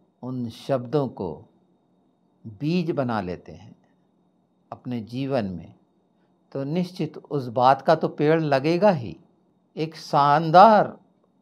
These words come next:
हम उसके राज्य हैं, पवित्र आत्मा का मंदिर है, उसका भवन है,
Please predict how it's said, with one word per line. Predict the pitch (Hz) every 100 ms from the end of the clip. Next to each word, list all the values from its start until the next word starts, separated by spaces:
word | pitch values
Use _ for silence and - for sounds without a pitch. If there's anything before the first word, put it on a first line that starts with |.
| _
हम | 117 139 127 107 -
उसके | 113 - 139
राज्य | 120 117 147 151 185
हैं, | 170 208 - _ _ _ _ _ _ _ _ _ _ _ _ _ _ _ _ _ _ _ _ _
पवित्र | 135 135 -
आत्मा | 143 135 139 131
का | 131
मंदिर | 113 117 135 156
है, | 156
उसका | 151 151 123
भवन | 107 120 156 165
है, | 156 139